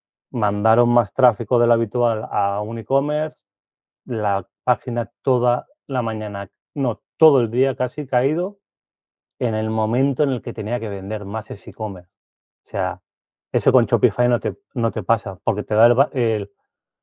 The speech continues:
el ancho de banda que necesitas en cada momento. Es decir, tú mañana sales en televisión y no se te va a caer la web. Eso, eh, a no ser que tengas un mega, eh,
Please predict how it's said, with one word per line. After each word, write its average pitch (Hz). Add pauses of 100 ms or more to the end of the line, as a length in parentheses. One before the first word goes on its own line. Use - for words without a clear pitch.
el 110
ancho 117
de 120
banda 120
que 113
necesitas 107
en 110
cada 98
momento. 107
Es 98
decir, 101
tú 113
mañana 113
sales 113
en 110
televisión 123 (520)
y 123
no 113
se 117
te 120
va 104
a 98
caer 104
la 98
web. 90 (560)
Eso, 107 (300)
eh, 98
a 98
no 107
ser 107
que -
tengas 113 (240)
un 123
mega, 117 (540)
eh, 113